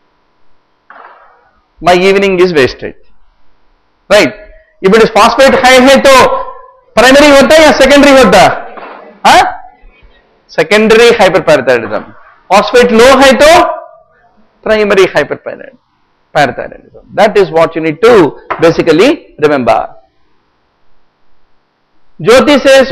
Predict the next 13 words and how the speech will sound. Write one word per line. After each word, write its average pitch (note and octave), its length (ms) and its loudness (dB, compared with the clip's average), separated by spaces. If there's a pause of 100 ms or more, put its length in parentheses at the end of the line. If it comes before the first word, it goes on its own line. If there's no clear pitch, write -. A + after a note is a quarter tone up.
primary D#4 560 2
parathyroidism B3 1000 2
once A3 240 2
more. C4 540 2 (3000)
You G#3+ 160 0
will G#3 80 0
get G3 220 0
back A3+ 200 0
in G#3 100 0
the F#3+ 60 2
video. D#3+ 320 2 (540)
Huh? C#4+ 180 0 (520)
So, F#3+ 640 0